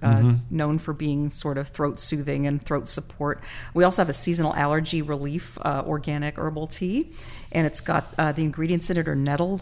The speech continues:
Speaker 1: leaf, fennel seed, lemongrass, spearmint, bee pollen, calendula, peppermint, and red clover blossoms, and also some blue vervain. And,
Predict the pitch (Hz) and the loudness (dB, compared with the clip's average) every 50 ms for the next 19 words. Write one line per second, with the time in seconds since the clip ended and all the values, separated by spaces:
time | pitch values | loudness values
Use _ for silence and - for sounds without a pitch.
0 | - 175 160 175 185 226 254 - - - - - - - - 175 156 156 170 185 | -6 -4 -4 -2 -2 -2 -4 -8 -10 -10 -10 -10 -10 -4 -2 0 2 2 0 0
1 | 190 - - - 196 180 180 190 185 190 - - - 175 156 147 156 156 156 165 | -2 -2 -2 -2 -2 -2 -2 -2 -4 -6 -8 -10 -12 -10 -8 -6 -4 -2 -2 -2
2 | 175 165 175 170 175 196 247 - - - - - - - - - - - - 170 | -2 -4 -4 -4 -4 -6 -6 -6 -8 -8 -10 -12 -14 -12 -10 -10 -8 -6 -4 0
3 | 170 170 170 180 208 240 - - - - - - - - 202 262 - - - 151 | 0 2 2 2 2 0 -2 -6 -12 -16 -16 -14 -8 -4 -4 -4 -4 -6 -6 -4
4 | 135 135 135 135 135 156 196 220 - - - - 170 151 160 175 190 170 175 151 | -4 -4 -4 -4 -2 -2 -2 -4 -6 -8 -10 -8 -4 -2 0 0 0 0 -2 -2
5 | 135 135 143 175 190 - - - - - - - - 220 - - 208 196 190 - | -2 -2 -2 -2 -4 -6 -10 -16 -16 -16 -12 -8 -6 -4 -2 2 2 2 2 2
6 | - 170 156 147 139 175 190 190 - - - 220 233 226 202 180 147 156 143 131 | 2 0 0 0 0 0 -2 -2 -6 -4 -2 -2 -2 -2 -2 -4 -4 -4 -4 -4
7 | 127 147 - - - 151 147 147 - - 156 165 180 170 - - 220 - - - | -4 -6 -6 -4 -2 -2 -2 -2 -2 -2 -2 -2 -2 -2 -2 -2 -4 -2 -2 -2
8 | 160 143 127 - 147 165 190 180 160 160 165 170 160 160 151 139 139 143 - - | -2 -2 -2 -2 -2 0 0 0 -2 -2 -2 -2 0 0 0 0 0 -2 -2 -6
9 | - - - - - - - - - 180 170 165 165 160 156 - | -10 -14 -14 -14 -14 -14 -8 -2 0 2 4 4 4 4 2 0